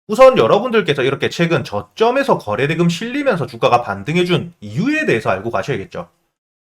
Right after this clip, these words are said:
이렇게 주가가 상승한 이유에 대해서는 지금 아시는 분들은 아시겠지만 국내 정부에서 지금 기업 밸류업 프로젝트를 진행하고 있습니다. 이 밸류업 프로젝트가 뭐냐? 이 밸류업 프로젝트라는 게 국내 기업들이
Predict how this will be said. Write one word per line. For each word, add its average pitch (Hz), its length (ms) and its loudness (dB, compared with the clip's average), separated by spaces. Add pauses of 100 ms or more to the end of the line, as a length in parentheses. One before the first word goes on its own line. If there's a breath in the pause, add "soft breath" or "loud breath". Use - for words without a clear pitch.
(120)
이렇게 262 300 2
주가가 180 340 2
상승한 196 440 0
이유에 131 300 2
대해서는 135 260 0 (100)
지금 170 220 0
아시는 254 360 -2
분들은 226 280 -2
아시겠지만 127 880 -2
국내 190 400 0
정부에서 147 840 -4 (100)
지금 170 360 0
기업 196 520 0
밸류업 143 640 -2
프로젝트를 147 540 -6
진행하고 110 400 -4
있습니다. 98 480 -8 (420)
이 165 120 -4
밸류업 220 520 2
프로젝트가 202 600 2
뭐냐? 101 560 0 (920)
이 - 120 -6
밸류업 190 500 0
프로젝트라는 175 600 0
게 117 300 0
국내 190 420 -2
기업들이 170 560 -2